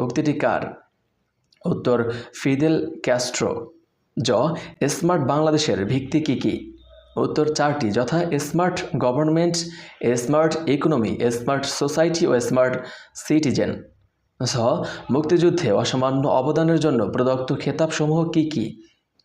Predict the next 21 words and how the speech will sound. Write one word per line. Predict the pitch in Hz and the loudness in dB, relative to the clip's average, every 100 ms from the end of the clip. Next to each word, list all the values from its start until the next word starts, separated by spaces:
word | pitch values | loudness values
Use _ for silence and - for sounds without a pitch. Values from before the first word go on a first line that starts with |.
| _ | _
উত্তর, | 147 127 139 - | -4 0 -2 -2
চারটি, | - 135 131 120 - - - - - | -2 -2 -2 -4 -4 -8 -16 -14 -4
যথা | 123 123 156 | -2 0 0
বীরশ্রেষ্ঠ, | 127 131 131 160 - 175 175 170 - - 98 | 2 0 0 -2 0 0 0 -2 -10 -8 -2
বীরোত্তম, | 117 135 151 - 104 87 - _ _ _ - | 2 2 0 -2 -2 -4 -10 _ _ _ -4
বীর | 127 127 | -2 0
বিক্রম | 131 131 151 165 160 | -2 0 2 2 2
ও | 120 | 2
বীর | 113 135 139 - | 2 0 0 0
প্রতীক। | 117 113 90 - - _ _ _ 117 | 0 0 -4 -8 -18 _ _ _ 0
নিয়, | 123 123 160 160 - - | 2 2 0 -2 -8 -2
বিশ্বের | 131 151 - 170 | 0 2 0 0
দীর্ঘতম | 139 143 147 151 120 101 | 2 0 2 2 0 0
সমুদ্র | - 123 127 135 | -2 0 0 0
সৈকতের | 135 147 147 160 147 | 2 0 2 0 0
নাম | 127 127 127 | 0 -2 -4
কি? | 110 | -4
এর | 113 117 | -2 0
দৈর্ঘ্য | 143 147 147 | 2 2 0
কত? | 120 - - - - _ _ _ _ - | 0 -2 -4 -8 -18 _ _ _ _ -6
উত্তর, | 131 - | -6 -2